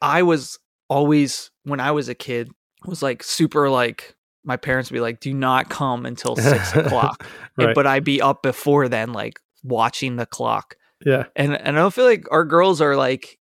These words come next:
Speaker 1: easy, like, seven or past it, or, or at least
Speaker 2: Yeah.
Speaker 1: the last couple of years. We'll see. I don't know about this year, but they are kind of less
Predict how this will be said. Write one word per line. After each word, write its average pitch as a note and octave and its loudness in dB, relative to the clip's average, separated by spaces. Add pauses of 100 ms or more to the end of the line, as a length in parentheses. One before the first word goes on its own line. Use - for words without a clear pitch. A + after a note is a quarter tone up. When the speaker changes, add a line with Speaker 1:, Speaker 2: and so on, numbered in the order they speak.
Speaker 1:
easy, D3+ 2
like, A#2+ -2
seven B2+ -2
or A2 -4
past A#2 -4
it, A2+ -6
or, A2+ -8 (120)
or B2+ 2
at C3+ -6
least F3+ 4
Speaker 2:
Yeah. - 0
Speaker 1:
the D3 0
last C3 0
couple A2+ -6
of A#2 -6
years. B2 -6
We'll D3 2
see. A#2 -4
I A2+ -2
don't A2+ -10
know G#2 -14 (380)
about B2 -4
this B2+ -8
year, B2 -6
but A#2+ -6
they C3+ 0
are C3+ -2
kind B2 -4
of A#2 -6 (360)
less C#3+ 0